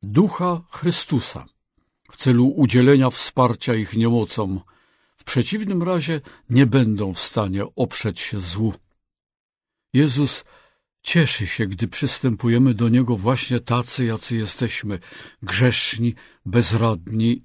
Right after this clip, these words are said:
i uzależnieni. Możemy przyjść z całą naszą słabością, głupotą i grzesznością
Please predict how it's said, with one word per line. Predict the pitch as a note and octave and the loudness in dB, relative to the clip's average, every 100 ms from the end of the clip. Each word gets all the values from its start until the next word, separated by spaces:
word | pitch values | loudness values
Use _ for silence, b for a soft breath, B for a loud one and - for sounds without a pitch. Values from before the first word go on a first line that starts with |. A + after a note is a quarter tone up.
| - | -2
i | A#2 - - | -2 -2 -2
uzależnieni. | A#2+ A#2+ G#2+ A2 F#2 G2+ G2 F2 D#2 D#2 - _ _ _ _ _ _ _ _ _ _ - | 0 2 0 0 -2 -2 -2 -2 -4 -8 -16 _ _ _ _ _ _ _ _ _ _ 2
Możemy | C3+ D#3 E3 C#3+ | 4 6 6 4
przyjść | - G3 C#3+ - - | 0 -2 -2 -4 -2
z | - | -2
całą | - F#3 E3+ E3 | 0 0 2 2
naszą | E3 D#3+ D#3+ | 0 -2 -4
słabością, | - C3+ C#3 D3+ D#3 - - D#3+ E3 D#3 b b b | 0 2 4 4 2 -2 -4 -2 -2 -4 b b b
głupotą | F#2+ A2+ D3 - D#3 C#3+ - D#3+ C#3+ | -2 4 4 6 4 4 2 4 4
i | A2 | 2
grzesznością | G#2 D3+ - B2+ B2 A2 - - C3+ D3+ | 2 2 2 2 2 2 -4 -4 -2 -2